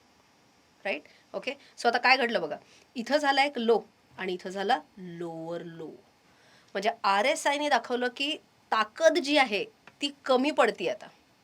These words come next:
हं? So प्राईस तर वाढतीये, पण प्राईस वाढताना त्याच्यात ताकद आहे का, ताकद नाहीये? ताकद नाहीये, ताकद कमी होत चाललीये, म्हणून हा होऊ शकतो आरएसआय डायव्हर्जन्स. आणि म्हणून आता हा स्टॉक जो वरती वरती जातो, इकडनं हा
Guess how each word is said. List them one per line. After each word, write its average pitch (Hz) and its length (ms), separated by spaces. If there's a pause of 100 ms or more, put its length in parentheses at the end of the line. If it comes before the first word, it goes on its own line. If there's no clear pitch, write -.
(160)
हं? 262 120 (280)
So 262 140
प्राईस 233 440
तर 339 80
वाढतीये, 302 320
पण 226 140
प्राईस 226 360
वाढताना 240 440
त्याच्यात 233 320
ताकद 262 260
आहे 285 140
का, 294 120
ताकद 262 260
नाहीये? 226 320
ताकद 208 260 (340)
नाहीये, 214 300
ताकद 208 220
कमी 220 200
होत 226 100
चाललीये, 208 340 (300)
म्हणून 226 280
हा 269 120
होऊ 226 180
शकतो 214 280
आरएसआय 196 400
डायव्हर्जन्स. 214 680 (360)
आणि 196 200
म्हणून 233 340
आता 262 160
हा 262 120
स्टॉक 247 300
जो 262 160
वरती 240 280
वरती 254 240
जातो, 262 200
इकडनं 233 340
हा 277 120